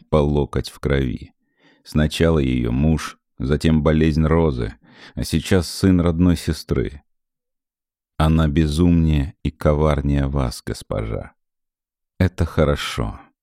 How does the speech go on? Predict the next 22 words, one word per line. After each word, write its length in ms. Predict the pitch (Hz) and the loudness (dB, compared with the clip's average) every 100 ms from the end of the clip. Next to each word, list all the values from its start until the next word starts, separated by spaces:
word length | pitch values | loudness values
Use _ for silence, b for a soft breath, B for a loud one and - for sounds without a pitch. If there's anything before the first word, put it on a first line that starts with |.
| _ | _
С 40 | - | -18
сильным 560 | - - 80 73 73 | -6 0 2 2 0
соперником 960 | - 73 - 85 76 60 57 57 60 - | -2 -6 0 0 0 -2 -6 -6 -6 -6
и 200 | - 85 | -2 0
играть 360 | 78 85 87 - | 0 0 -2 -2
интереснее. 800 | 57 - 60 65 - 123 - - _ _ _ _ _ _ _ _ _ - | -4 -4 -4 -4 -6 -8 -10 -12 _ _ _ _ _ _ _ _ _ -4
За 220 | 78 82 | 0 2
время 340 | 78 87 87 82 | 4 2 4 0
их 140 | - | 0
разговора 760 | 80 73 76 76 95 101 95 - B B B | -2 0 0 0 0 0 0 -4 B B B
они 240 | 80 98 | 4 4
вышли 320 | 104 107 - | 2 0 2
на 160 | 101 92 | 2 2
главную 560 | 82 90 85 90 92 - | 2 2 2 2 0 0
улицу, 540 | 82 71 58 - - - _ _ - | -2 0 -2 -8 -14 -14 _ _ -8
на 120 | - | -8
которой 400 | - - 85 87 | -8 -2 2 2
был 260 | 78 85 80 | 2 2 2
расположен 680 | 73 - 67 65 69 65 65 | 0 -2 0 0 0 0 -2
рынок. 500 | 65 60 - - _ _ _ _ _ - - | -2 -4 -6 -12 _ _ _ _ _ -20 -12
Увидев 580 | 62 64 87 87 71 - | -6 -2 0 0 -2 -6
их, 340 | 64 - - | -10 -10 -16